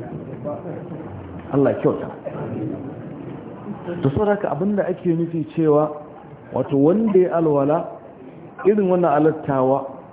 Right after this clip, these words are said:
sannan ya raka'a biyu, baya shagaltar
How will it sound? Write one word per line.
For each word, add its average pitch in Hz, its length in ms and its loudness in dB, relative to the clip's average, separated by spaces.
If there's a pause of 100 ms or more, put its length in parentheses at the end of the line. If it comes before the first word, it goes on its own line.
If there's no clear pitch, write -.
(220)
sannan 151 340 2
ya 170 160 4
raka'a 165 560 2
biyu, 165 320 2 (920)
baya 175 560 4 (100)
shagaltar 170 500 0